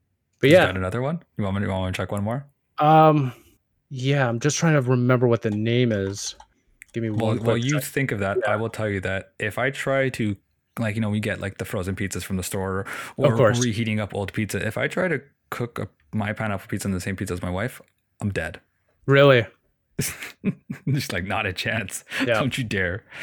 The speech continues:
Speaker 2: Thankfully, she eats her pizza cold, so.
Speaker 1: Oh, okay. So she's, she just doesn't like reheating pizza? Is that
Speaker 2: She likes it cold.
Speaker 1: Oh, she just likes it cold in general. Okay.
Speaker 2: I mean, like, when it's, when it's fresh, it's hot, right?
Speaker 1: Sure.
Speaker 2: But, like, the next day,
Speaker 1: The
Speaker 2: you
Speaker 1: next
Speaker 2: just get
Speaker 1: day,
Speaker 2: it
Speaker 1: like,
Speaker 2: out of the fridge,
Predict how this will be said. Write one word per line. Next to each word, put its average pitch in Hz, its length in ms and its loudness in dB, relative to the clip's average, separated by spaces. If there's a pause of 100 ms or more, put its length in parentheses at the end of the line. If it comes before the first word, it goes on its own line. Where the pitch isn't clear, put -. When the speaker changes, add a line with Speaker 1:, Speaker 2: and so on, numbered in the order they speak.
(120)
Speaker 2:
Thankfully, 143 320 0
she 110 160 -2
eats 107 180 -2
her 107 80 -2
pizza 101 300 -4
cold, 85 340 -4
so. - 280 -8 (920)
Speaker 1:
Oh, 143 600 8
okay. 123 340 2
So - 140 -8
she's, 123 760 -2
she - 220 -6
just 135 280 -4
doesn't 127 300 2
like 120 440 0
reheating 123 580 -2
pizza? 208 320 -4
Is 156 140 -2
that 110 300 0 (840)
Speaker 2:
She - 140 -4
likes 143 160 -4
it 214 80 -2
cold. 185 300 -4 (380)
Speaker 1:
Oh, 185 120 8
she 151 140 2
just 139 180 4
likes 147 200 4
it 131 60 -2
cold 135 240 4
in 120 120 0
general. 123 440 0
Okay. 104 280 -2 (460)
Speaker 2:
I 175 60 0
mean, 180 140 4
like, 123 140 -2 (160)
when 143 120 0
it's, - 180 -6
when 120 180 -4
it's 95 100 -6
fresh, 101 320 -4
it's 92 120 -6
hot, 95 300 -4
right? 101 180 0
Speaker 1:
Sure. 185 140 4
Speaker 2:
But, 113 60 0
like, - 80 -4
the 104 80 -4
next 98 240 -4
day, 107 220 -4 (200)
Speaker 1:
The - 80 -2
Speaker 2:
you - 20 0
Speaker 1:
next 120 160 4
Speaker 2:
just - 80 -4
get 120 60 4
Speaker 1:
day, 117 60 2
Speaker 2:
it - 40 2
Speaker 1:
like, - 120 2
Speaker 2:
out - 20 0
of 127 60 0
the 131 80 2
fridge, 127 40 4